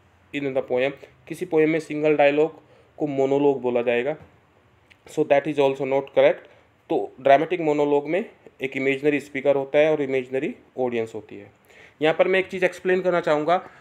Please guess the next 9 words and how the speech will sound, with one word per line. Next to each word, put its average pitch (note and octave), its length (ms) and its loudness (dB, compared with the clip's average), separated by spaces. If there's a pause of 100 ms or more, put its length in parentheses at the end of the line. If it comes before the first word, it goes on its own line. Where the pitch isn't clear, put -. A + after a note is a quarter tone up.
(380)
Tinton G3 520 4
Abbey E3 320 2
जो E3+ 420 -2
एक D#3+ 200 -2 (180)
dramatic C#3+ 540 0
lyric C3+ 340 -2
है, G2+ 300 0 (880)
ठीक D3+ 160 -6
है, G#3+ 160 -2